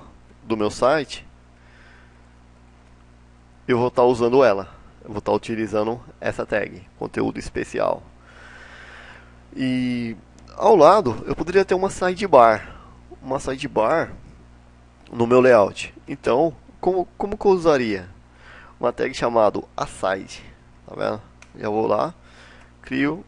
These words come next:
minha sidebar. Tá. E se eu quiser, eu, no meu layout eu quero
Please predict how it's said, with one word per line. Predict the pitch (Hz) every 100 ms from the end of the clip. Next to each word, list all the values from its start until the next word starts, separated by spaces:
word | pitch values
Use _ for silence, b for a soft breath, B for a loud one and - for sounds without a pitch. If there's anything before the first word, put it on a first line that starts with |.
| -
minha | 113 -
sidebar. | 123 123 113 101 92 92 - - - - - - _ _ _ _ _ _ _ b b b b b b b _ _ -
Tá. | - 50 - _ _ _ _ _ _ _ _ - _ _ _ _ _ - - _ - _ _ - b b b b _ -
E | 151 139 139 135 131 123 120 113 107 104 - - -
se | - -
eu | 214
quiser, | 226 139 151 151 - - - -
eu, | - - 123 - - - - - _ _
no | 131
meu | 131 131
layout | 127 127 123 185 302
eu |
quero | - 269